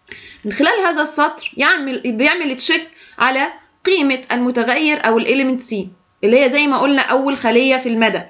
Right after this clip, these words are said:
بعد تحويلها طبعا لقيمة عددية باستخدام الدالة فال. فإذا كانت قيمتها تساوي قيمة المتغير إكس، تمام، وهي طبعا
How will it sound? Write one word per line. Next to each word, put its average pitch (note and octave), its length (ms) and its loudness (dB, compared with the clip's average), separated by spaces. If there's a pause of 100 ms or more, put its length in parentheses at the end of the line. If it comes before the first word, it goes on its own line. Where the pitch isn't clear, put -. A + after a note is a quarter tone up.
(260)
بعد C4 400 0
تحويلها C#4+ 480 0
طبعا C4+ 380 2
لقيمة B3 340 2
عددية G#3+ 500 2
باستخدام A3+ 520 -2
الدالة A3+ 380 2
فال. G#3+ 300 -2 (720)
فإذا F4 360 4
كانت G#4 340 -2
قيمتها C4+ 680 0
تساوي D#4 340 0
قيمة D4+ 380 0
المتغير A3+ 760 2
إكس، - 280 -8 (2250)
تمام، B3 440 0 (180)
وهي A#3+ 180 2
طبعا C4 300 2